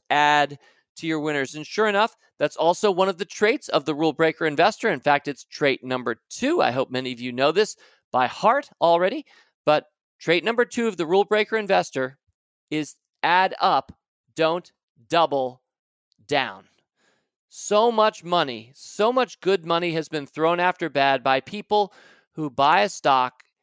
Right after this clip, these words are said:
and they might have had good reasoning in the first place. And maybe they were right temporarily, but for whatever reason,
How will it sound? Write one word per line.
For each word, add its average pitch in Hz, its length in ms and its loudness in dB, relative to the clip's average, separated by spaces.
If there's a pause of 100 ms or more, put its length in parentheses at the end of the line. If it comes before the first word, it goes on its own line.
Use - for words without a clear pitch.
(340)
and 151 200 -4
they 196 80 0
might 226 220 2
have 233 80 0
had 226 220 0
good 208 160 0
reasoning 214 400 -6
in 202 80 -6
the 196 60 -10
first - 280 -4
place. 135 240 -2
And 135 100 -8
maybe 220 300 -2
they 240 220 2
were 226 200 2
right 214 320 0
temporarily, 196 720 -2
but 143 240 0
for 165 200 -6
whatever 196 360 2
reason, 202 380 -4